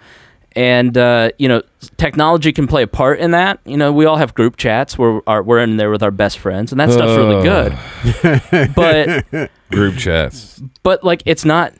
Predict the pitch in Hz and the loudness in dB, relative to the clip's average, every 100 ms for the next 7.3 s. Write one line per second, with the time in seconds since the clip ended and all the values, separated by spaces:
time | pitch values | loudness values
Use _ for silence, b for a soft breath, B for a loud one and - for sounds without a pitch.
0 | - - 143 - 147 165 147 147 - 147 | -10 -8 -6 0 0 2 0 -2 0 -2
1 | 156 131 120 107 131 117 117 123 110 107 | 0 0 -2 -2 -4 -2 -2 -2 -2 0
2 | 120 104 - 123 104 107 156 113 95 92 | 0 0 -2 0 2 0 0 0 0 0
3 | 135 - _ _ _ B B B 147 156 | -2 -8 _ _ _ B B B -2 0
4 | 151 - 143 160 160 143 143 135 120 98 | 0 -2 0 0 -2 -2 0 2 2 0
5 | - - 113 113 110 120 104 98 69 95 | -4 -6 0 2 2 0 0 0 0 -2
6 | - 95 95 90 - 135 123 87 85 80 | -2 0 0 -2 -2 0 0 2 2 2
7 | 82 - | -2 -8